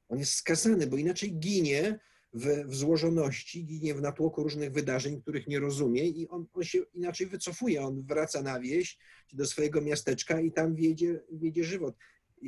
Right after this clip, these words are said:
Jak się adoptuje, to znaczy, że on adoptuje się również umysłowo. Cały szereg literatury właśnie wskazuje na to, że,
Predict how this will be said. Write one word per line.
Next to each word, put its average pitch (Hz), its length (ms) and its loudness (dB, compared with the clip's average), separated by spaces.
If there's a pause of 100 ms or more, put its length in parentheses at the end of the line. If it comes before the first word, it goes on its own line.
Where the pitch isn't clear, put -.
(180)
Jak 151 160 2
się - 160 0
adoptuje, 165 560 2
to 202 100 2
znaczy, 180 300 0
że 185 60 2
on 175 120 0
adoptuje 180 460 2
się 170 160 2
również 175 340 0
umysłowo. 143 720 0 (580)
Cały 269 260 4
szereg 202 300 4 (300)
literatury 151 560 2
właśnie 131 220 0
wskazuje 127 400 2
na 127 120 0
to, 120 140 0
że, 120 160 0